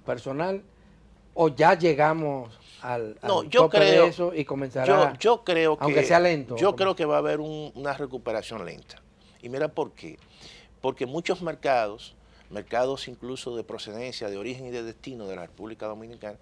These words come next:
Speaker 2: han comenzado a reactivarse. Por ejemplo, la economía norteamericana ha venido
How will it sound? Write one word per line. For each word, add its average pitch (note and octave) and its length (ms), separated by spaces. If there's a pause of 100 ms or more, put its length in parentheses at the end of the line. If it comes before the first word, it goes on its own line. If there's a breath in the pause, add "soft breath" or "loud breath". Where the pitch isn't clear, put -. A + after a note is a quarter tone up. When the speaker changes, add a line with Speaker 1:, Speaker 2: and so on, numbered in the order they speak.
(300 soft breath)
Speaker 2:
han C#3 140
comenzado G#2 560
a - 20
reactivarse. D#2 640 (600 soft breath)
Por B2 100
ejemplo, C3 120
la A#2 80
economía G#2 360
norteamericana C#3+ 840 (160)
ha G2 120
venido F#2+ 440